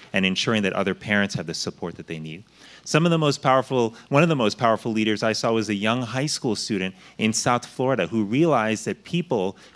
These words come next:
were so isolated and lonely at his school that it was actually impairing their health and,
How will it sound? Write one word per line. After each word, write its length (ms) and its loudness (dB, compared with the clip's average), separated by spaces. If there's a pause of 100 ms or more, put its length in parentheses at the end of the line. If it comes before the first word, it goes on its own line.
(100)
were 160 2
so 340 -2
isolated 520 -2
and 180 -4
lonely 320 0
at 60 -4
his 180 -8
school 440 -6 (640)
that 100 0
it 40 4
was 140 0
actually 380 -2
impairing 440 -2
their 140 0
health 360 -6
and, 160 -4